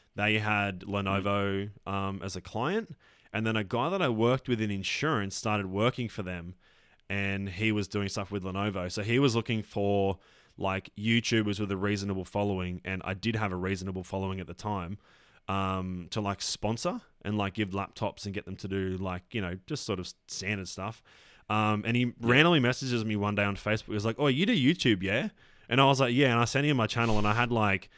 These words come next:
Speaker 1: I don't know, five or six K at the time. But this was, like, back, like, twenty fifteen, something like that. Um,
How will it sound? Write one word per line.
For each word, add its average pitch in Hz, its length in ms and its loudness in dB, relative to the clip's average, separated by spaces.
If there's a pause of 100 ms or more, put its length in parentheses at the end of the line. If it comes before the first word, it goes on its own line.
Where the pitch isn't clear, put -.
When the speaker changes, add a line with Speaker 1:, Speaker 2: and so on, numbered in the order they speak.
(300)
Speaker 1:
I 101 100 0
don't 95 100 0
know, 92 120 0
five 101 300 0
or 95 60 0
six - 240 -6
K 101 240 -4
at 87 80 -6
the 92 60 -10
time. 95 480 -6
But 101 80 -12
this - 140 -8
was, 92 320 -6
like, 90 180 -8 (140)
back, 90 260 -10
like, 92 240 -8
twenty 95 260 -8
fifteen, 92 600 -10 (240)
something - 160 -8
like 90 100 -12
that. 98 220 -6 (580)
Um, 101 540 0